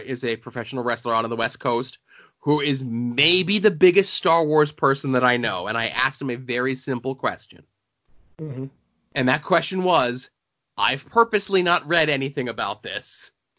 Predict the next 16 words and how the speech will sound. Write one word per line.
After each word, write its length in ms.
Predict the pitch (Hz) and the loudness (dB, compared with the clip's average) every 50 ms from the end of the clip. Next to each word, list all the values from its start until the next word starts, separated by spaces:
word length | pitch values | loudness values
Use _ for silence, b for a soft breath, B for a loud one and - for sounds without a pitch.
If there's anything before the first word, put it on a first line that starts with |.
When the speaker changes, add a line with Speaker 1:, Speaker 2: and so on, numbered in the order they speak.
| _ _ _ _ _ _ - | _ _ _ _ _ _ -14
Speaker 1:
"Where 380 | - 196 220 349 415 440 427 262 | -10 0 6 6 8 8 8 8
does 220 | 269 196 185 151 | 6 4 4 4
this 220 | 160 160 151 - | 0 0 0 0
take 340 | - - 160 143 131 - - | -6 0 0 0 0 0 -8
place 640 | _ - 123 113 117 123 135 - - - - - - - | _ -10 -6 -6 -4 -4 -6 -8 -10 -12 -12 -14 -10 -4
in 140 | 160 143 143 | -2 -2 0
the 80 | 143 147 | -2 -4
timeline?" 800 | - - 156 143 135 127 127 131 131 127 117 123 151 202 254 254 _ _ _ _ _ _ _ _ _ _ _ _ _ - - | -4 -2 -2 0 0 0 0 -2 -2 -2 -2 -4 -6 -6 -8 -10 _ _ _ _ _ _ _ _ _ _ _ _ _ -8 0
Speaker 2:
Right. 400 | 151 147 143 139 135 135 143 _ _ _ _ _ - - - | 2 2 2 4 2 -2 -4 _ _ _ _ _ -20 -8 2
Speaker 1:
To 120 | - 175 | 4 6
which 200 | 160 175 180 180 | 6 6 4 4
he 120 | - 214 196 | 2 -2 2
wrote 260 | 175 170 170 180 170 | 4 4 4 4 4
me 160 | 180 185 185 | 4 4 4
a 80 | 190 190 | 4 4
novel. 560 | 185 180 175 170 160 156 127 117 90 87 | 4 6 6 6 4 2 -2 -10 -12 -14